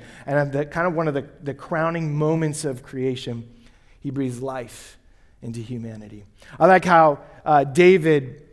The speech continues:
frames who we are in Psalm, uh, one thirty-nine, verses fourteen, if you guys could put that up on the slide for me. Yeah, he says this, he says, "I praise you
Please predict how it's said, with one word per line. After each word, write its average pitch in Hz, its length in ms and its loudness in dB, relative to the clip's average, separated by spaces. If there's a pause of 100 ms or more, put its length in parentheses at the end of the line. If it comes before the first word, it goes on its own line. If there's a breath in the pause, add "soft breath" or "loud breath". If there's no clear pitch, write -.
(640)
frames 185 520 -2
who 175 220 -4
we 165 220 -2
are 139 420 -2 (240 loud breath)
in 156 160 -4
Psalm, 151 560 -2 (260 loud breath)
uh, 135 120 0
one 151 280 0
thirty-nine, 139 920 -2 (640 soft breath)
verses 123 520 -8
fourteen, 127 460 -10
if 113 120 -14
you 120 60 -12
guys 117 180 -8
could 113 160 -14
put 127 140 -14
that 120 160 -8
up 113 140 -12
on 117 80 -14
the 117 80 -16
slide 117 420 -12 (200)
for 123 120 -14
me. 113 160 -14 (1040 soft breath)
Yeah, 117 220 -6
he 139 140 -6
says 151 260 2
this, 151 160 0
he 147 220 -6
says, 156 260 -2
"I 156 140 0
praise 185 480 0
you 170 360 -2